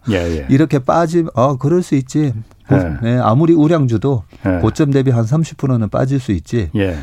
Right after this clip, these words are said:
Speaker 2: 그런데 내가 이 투자하는 이 기업에 대한 본질 가치만 제대로 알고 있으면,
Speaker 1: 예.
Speaker 2: 아, 그러면 이렇게 빠지면 일반적으로 기업 가치에 대한 평가가 안 되시는 분들은, "아, 무슨 큰일 났나?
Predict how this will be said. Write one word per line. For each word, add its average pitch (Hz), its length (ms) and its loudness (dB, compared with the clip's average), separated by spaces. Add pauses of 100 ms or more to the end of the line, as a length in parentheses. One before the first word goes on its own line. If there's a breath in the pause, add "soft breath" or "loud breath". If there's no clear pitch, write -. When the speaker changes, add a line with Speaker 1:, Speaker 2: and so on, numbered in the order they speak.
Speaker 2:
그런데 160 380 2
내가 135 400 2
이 - 100 -8 (160)
투자하는 131 540 2
이 113 140 0
기업에 117 400 2
대한 95 280 0
본질 135 380 2
가치만 160 520 -2
제대로 120 440 2
알고 95 180 0
있으면, 92 480 -2 (100)
Speaker 1:
예. 92 140 -2 (400 loud breath)
Speaker 2:
아, 143 140 0
그러면 165 480 2
이렇게 156 300 2
빠지면 175 640 2
일반적으로 151 720 2
기업 170 280 0
가치에 143 460 2
대한 113 420 0
평가가 185 480 0
안 95 140 -2
되시는 123 360 0
분들은, 117 340 -2 (560 loud breath)
"아, 95 200 -6
무슨 95 280 -2
큰일 139 300 2
났나? 92 400 0